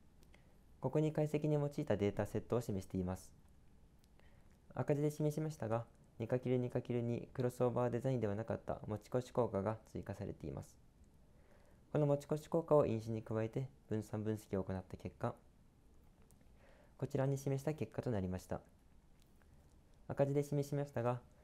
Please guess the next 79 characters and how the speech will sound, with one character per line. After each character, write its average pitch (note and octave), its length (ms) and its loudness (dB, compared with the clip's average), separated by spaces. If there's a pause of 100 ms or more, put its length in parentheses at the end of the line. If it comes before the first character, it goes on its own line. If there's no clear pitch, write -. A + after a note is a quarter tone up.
(260)
持 B2 80 0
ち - 80 -6
越 D3 140 4
し D3 80 -10
効 D#3+ 180 2
果 C3 140 6
を - 20 2
分 G#2+ 140 2
離 A2+ 100 2
し A2 60 -6
た C3 100 2
解 A#2 160 2
析 - 220 -6
が B2+ 140 4
可 A#2+ 100 -2
能 G2 120 0
と - 120 -6
な G#2+ 100 0
り F2 80 -4
ま F2+ 80 -4
し E2+ 80 -12
た。 - 160 -8 (1700)
P E3+ 140 0
値 - 120 -2
が G#2 180 4
零 B2 160 6
点 G#2 200 0
零 G#2 180 6
五 A2 140 4
を G#2 80 4
下 - 180 -4
回 G#2+ 180 0
ら G#2+ 100 0
な G2+ 100 -2
け G2 140 -4
れ G2 100 0
ば、 A2+ 180 0 (220)
持 A2 80 -2
ち - 100 -14
越 - 140 -4
し A2+ 100 -12
効 B2 160 2
果 B2 100 0
は A#2 100 2
な A#2+ 100 0
い A#2 60 -2
と - 320 -4
判 G2+ 120 -2
断 F#2+ 120 -4
す - 120 -10
る G2 100 -4
こ G#2 80 -4
と C3 80 0
が C3 100 0
で G2 100 0
き F#2 120 -4
ま F2+ 100 -4
す。 - 160 -14 (1080)
し - 60 -20
か D3 100 0
し、 D3+ 280 0
こ - 100 -6
の C3 140 2
デ B2+ 100 4
ザ C#3 100 2
イ C#3+ 80 4
ン B2 60 0
で F#2+ 80 2
は F2+ 220 0
持 G#2 120 0
ち - 80 -8
越 C3+ 120 0
し C3 100 -6
効 C#3 160 4
果 A2+ 120 2
と G2+ 100 -2
同 G2 180 2
時 G2 160 -4
に A#2 160 -2